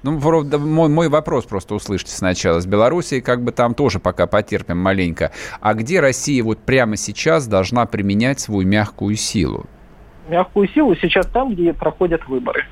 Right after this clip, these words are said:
Speaker 2: Ну, смотрите, если... э, э, выборы, а щас выборы в С Н Г, э,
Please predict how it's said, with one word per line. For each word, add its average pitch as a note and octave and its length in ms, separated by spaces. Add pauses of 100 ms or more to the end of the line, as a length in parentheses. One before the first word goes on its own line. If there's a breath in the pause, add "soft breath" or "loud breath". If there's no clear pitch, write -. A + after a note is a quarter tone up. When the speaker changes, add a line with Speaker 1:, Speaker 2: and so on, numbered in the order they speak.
Speaker 2:
Ну, A#3+ 260
смотрите, G3 460
если... F#3 500
э, D3 380 (380 loud breath)
э, C3+ 280
выборы, D3+ 380
а C#3+ 80
щас - 240
выборы D3+ 340
в C#3+ 80
С C#3+ 160
Н D#3+ 140
Г, C#3+ 260 (340)
э, D3+ 120